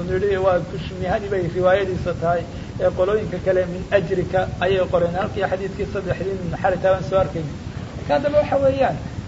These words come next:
hadduu shakhsigu kitaab saas oo kale oo riwaayaad mutacadida ah leh uu qorayo, dee, haddaad matnigii iskuma wada geynaysid, ishtibaah baa dhiman kara. Ee, maxaad samaynaysaa? Horta riwaayo asal ka dhigo. Saa Xaafid Ibnu Xajar ba Abi Dar riwaayadiisa asal uga dhigtay.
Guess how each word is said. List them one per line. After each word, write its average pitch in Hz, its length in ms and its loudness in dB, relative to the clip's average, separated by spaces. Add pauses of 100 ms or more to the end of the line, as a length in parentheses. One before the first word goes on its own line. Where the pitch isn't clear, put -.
hadduu 226 260 -4
shakhsigu 226 420 -4
kitaab 226 360 -2
saas 240 260 -2
oo 240 100 -2
kale 226 200 0
oo 226 60 0
riwaayaad 202 460 0
mutacadida 180 640 0
ah 214 140 0
leh 208 160 -2
uu 185 240 -2
qorayo, 147 480 4 (480)
dee, 165 160 -2
haddaad 190 420 0
matnigii 233 520 0 (160)
iskuma 247 440 0
wada 202 200 4
geynaysid, 175 640 0 (320)
ishtibaah 214 400 2
baa 208 160 2
dhiman 196 340 0
kara. 151 220 0 (300)
Ee, - 140 -6
maxaad - 280 -4
samaynaysaa? 208 460 -2 (200)
Horta 214 260 -4
riwaayo 202 420 0
asal 175 220 0
ka 190 140 2
dhigo. 143 260 2 (420)
Saa 196 180 0
Xaafid 208 260 0
Ibnu 175 140 -6
Xajar 175 220 -4
ba 202 120 -2
Abi 185 180 -2
Dar 254 160 4
riwaayadiisa 208 480 0
asal 185 240 0
uga 180 200 0
dhigtay. 156 340 -2